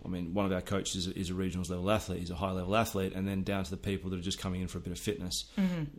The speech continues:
Speaker 1: We've got to try and make sure that everyone can be included in that, um, and that everyone's able to do it to the best of their ability.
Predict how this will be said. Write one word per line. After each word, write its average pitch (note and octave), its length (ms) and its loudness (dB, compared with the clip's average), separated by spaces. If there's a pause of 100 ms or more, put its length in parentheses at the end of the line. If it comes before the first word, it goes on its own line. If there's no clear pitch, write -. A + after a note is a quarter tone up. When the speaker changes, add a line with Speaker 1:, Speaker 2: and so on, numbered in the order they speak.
Speaker 1:
We've A2+ 220 4
got A#2 100 4
to G2+ 60 4
try G#2 200 2
and G2 100 4
make F#2+ 160 2
sure G2 220 0
that - 60 -4
everyone F#2 380 0
can F#2 160 -2
be F2+ 120 0
included F2+ 380 0
in F2+ 120 0
that, F2+ 180 -2 (100)
um, F#2 420 0 (120)
and F#2 220 0
that F2+ 180 -2 (300)
everyone's F#2 300 0
able F2+ 200 0
to F2+ 40 0
do F2 220 0
it F2 120 -2 (180)
to - 120 -4
the E2+ 60 -2
best F2 280 -4
of F#2 60 -4
their F2+ 60 -2
ability. F2+ 460 0